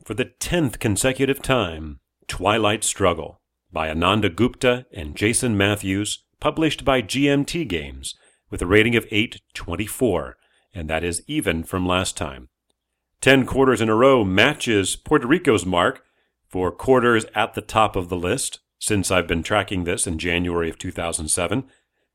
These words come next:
and there is pretty much no reason to think that it will not get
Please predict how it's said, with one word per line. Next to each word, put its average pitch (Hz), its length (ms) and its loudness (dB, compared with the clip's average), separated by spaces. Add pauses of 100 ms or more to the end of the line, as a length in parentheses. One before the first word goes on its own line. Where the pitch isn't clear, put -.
(100)
and 90 160 -2
there 92 180 4
is 90 240 -2 (400)
pretty 240 200 4
much 143 260 2
no 110 180 8
reason 110 440 2
to 98 80 -2
think 85 420 -2 (360)
that 92 120 -2
it 101 60 -2
will 87 120 -2
not 98 340 2
get 78 280 -8